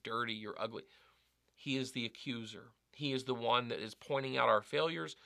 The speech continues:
pointing out the ways we trip up and mess up. And you know, we do this too. Um, in Christianity,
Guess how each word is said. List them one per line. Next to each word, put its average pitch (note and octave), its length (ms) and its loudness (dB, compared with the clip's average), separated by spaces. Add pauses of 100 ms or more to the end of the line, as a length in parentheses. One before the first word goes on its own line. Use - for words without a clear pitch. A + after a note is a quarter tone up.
(200)
pointing B2+ 320 4
out A2 160 6
the A#2 80 -2
ways A2+ 220 2
we G2+ 100 -6
trip - 380 0
up A#2+ 180 4
and A2 140 -4
mess B2+ 260 2
up. C3 240 4 (1040)
And E3+ 160 -8
you A#3 100 -4
know, G#3+ 140 2
we D3+ 180 -4
do B2+ 160 -4
this A#2+ 280 -4
too. A#2+ 260 -6 (1300)
Um, A2 460 -2 (1080)
in D#3 380 -6 (120)
Christianity, C#3+ 840 -4